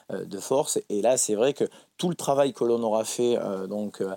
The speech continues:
euh, sur, entre deux objectifs et vraiment en pré-préparation, on va dire, hein, sur cette période-là de,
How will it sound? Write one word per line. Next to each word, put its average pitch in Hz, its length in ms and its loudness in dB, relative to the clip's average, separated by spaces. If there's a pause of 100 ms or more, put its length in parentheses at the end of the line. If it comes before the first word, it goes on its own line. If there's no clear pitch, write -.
(340)
euh, 92 720 -6
sur, 117 580 0
entre 117 320 0
deux 107 240 -2
objectifs 110 760 -4
et 104 200 0
vraiment 117 600 0
en 104 100 -2
pré-préparation, 123 1120 0
on 127 60 -2
va 110 100 0
dire, 160 240 -2
hein, 160 140 -2
sur - 220 -10
cette - 260 -6
période-là 104 580 0
de, 92 180 -8